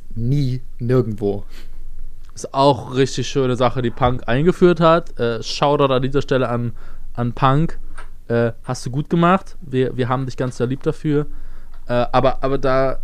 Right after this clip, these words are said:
Speaker 2: viele Gitarristen sind sehr komplexmäßig gewesen und haben, vor allem, weil damals, man muss ja auch bedenken, früher, ne, back in the days, war das Lernen eines Instruments ja gar nicht mal so einfach.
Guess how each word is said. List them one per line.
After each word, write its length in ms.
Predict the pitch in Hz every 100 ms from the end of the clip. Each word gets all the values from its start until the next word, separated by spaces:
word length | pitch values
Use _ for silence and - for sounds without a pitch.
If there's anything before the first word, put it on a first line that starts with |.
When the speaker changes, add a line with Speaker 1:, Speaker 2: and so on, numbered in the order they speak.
| -
Speaker 2:
viele 320 | 127 196 165
Gitarristen 540 | 120 120 117 113 -
sind 160 | 110 107
sehr 220 | 120 113
komplexmäßig 1600 | 110 120 113 113 - - - - - - - - 120 117 110 117
gewesen 540 | - 110 117 117 113 113
und 180 | 107 -
haben, 300 | 113 117 113 - - - -
vor 200 | - 135
allem, 220 | 147 165
weil 140 | 147 135
damals, 380 | 131 165 196
man 140 | 165 143
muss 140 | 147
ja 80 | 131
auch 100 | 120
bedenken, 520 | - 101 101 107 143
früher, 720 | - - 107 98 104 127 208 285 113
ne, 360 | 104 107 139 156
back 240 | 123 120
in 80 | 123
the 100 | 113
days, 440 | 110 107 131 190 - - - -
war 160 | 135
das 180 | 139 -
Lernen 320 | 135 127 165
eines 240 | 196 165 156
Instruments 540 | 151 - 127 127 139
ja 80 | 151
gar 280 | 123 120 127
nicht 140 | 131
mal 160 | 151 143
so 260 | 170 240
einfach. 800 | - 110 107 104 107 104 117